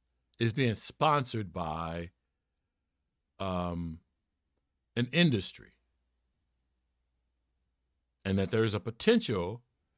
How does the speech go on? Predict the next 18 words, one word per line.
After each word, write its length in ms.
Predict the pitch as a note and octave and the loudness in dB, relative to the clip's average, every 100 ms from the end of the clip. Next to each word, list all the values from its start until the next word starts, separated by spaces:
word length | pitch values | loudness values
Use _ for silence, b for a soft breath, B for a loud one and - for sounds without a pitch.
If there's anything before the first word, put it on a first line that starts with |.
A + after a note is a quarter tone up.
| _ _ _ _ - | _ _ _ _ 0
that 200 | A2+ A2+ | 2 2
the 80 | |
results 680 | G2 F#2 E2+ D3 E3+ - - - D#4+ | -2 -2 2 4 4 -2 -16 -18 -6
would 240 | F#2+ G#2 | -4 -2
be, 640 | G2 G#2 G2 G2 F#2+ F#2 - _ _ _ _ _ _ _ | 0 0 0 0 -2 -6 -12 _ _ _ _ _ _ _
um, 500 | E2 E2 D#2+ D#2+ D#2 - _ _ _ _ _ _ _ _ - | -10 -8 -8 -8 -10 -14 _ _ _ _ _ _ _ _ -20
uh, 60 | E2+ | -18
looked 340 | E2+ G#2+ F3+ - | -2 2 2 2
at 240 | C3 A#2 | 0 0
unfavorably 760 | A2+ A2 - G3+ A#3+ D3 G#2 G2 | -2 -2 0 0 2 0 0 -2
because 920 | A#2 A#2+ - C3+ D#3+ D3 B2+ B2+ B2 - - | -4 -6 -6 0 2 4 2 -2 -6 -12 -4
of 240 | G#2+ F#2 | -4 -2
the 100 | G2 | -6
sponsorship, 840 | - C#3+ F#3+ F#3 A#2 - - B1+ - _ _ _ _ _ _ _ _ _ _ _ _ _ _ _ _ _ _ _ _ _ _ _ _ _ _ _ _ - | -4 0 0 0 -6 -10 -12 -16 -20 _ _ _ _ _ _ _ _ _ _ _ _ _ _ _ _ _ _ _ _ _ _ _ _ _ _ _ _ -6
what 300 | C3+ C#3+ G#2+ | 4 4 4
do 100 | A2+ | 2
you 300 | G#2 B2 D#3+ | 2 2 0
do? 320 | A3 A#3+ - | 0 -2 -4